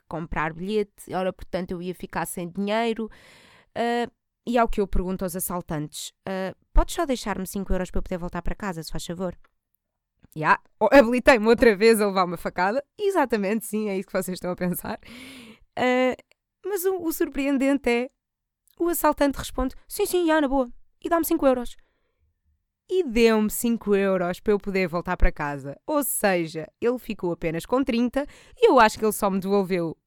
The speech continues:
os cinco euros, porque trinta euros é mais fácil de dividir em dois do que trinta e cinco. <laughs> Pronto, foi a história do meu assalto.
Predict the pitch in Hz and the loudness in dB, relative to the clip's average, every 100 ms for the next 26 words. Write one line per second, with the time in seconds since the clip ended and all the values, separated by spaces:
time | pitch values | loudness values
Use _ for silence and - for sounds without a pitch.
0 | _ - 247 214 - 247 233 208 190 180 | _ 4 6 6 2 -2 0 0 2 2
1 | 180 180 - _ _ - 170 170 - _ | -2 -8 -16 _ _ -8 -8 -8 -12 _
2 | _ _ _ _ - - _ _ _ _ | _ _ _ _ -20 -20 _ _ _ _
3 | - - 175 165 156 156 156 165 170 170 | -16 -10 -8 -6 -6 -6 -8 -6 -6 -6
4 | - 170 - 170 170 190 196 180 175 180 | -6 -8 -8 -10 -6 -2 -2 -4 -8 -10
5 | - _ _ _ - 190 196 190 196 196 | -18 _ _ _ -4 0 2 2 2 0
6 | - 185 202 - 196 190 208 - 262 190 | -6 -8 -8 -6 -6 -2 -2 4 4 4
7 | 226 - - - - - - - _ _ | 0 -6 -14 -16 -20 -20 -20 -20 _ _
8 | _ _ - 320 302 285 254 _ 294 311 | _ _ -16 -14 -12 -14 -18 _ -8 -8
9 | - 226 226 - 214 202 208 208 208 - | -4 -4 -4 -2 -2 -2 -2 -4 -4 -8
10 | 202 190 - - | -8 -10 -14 -20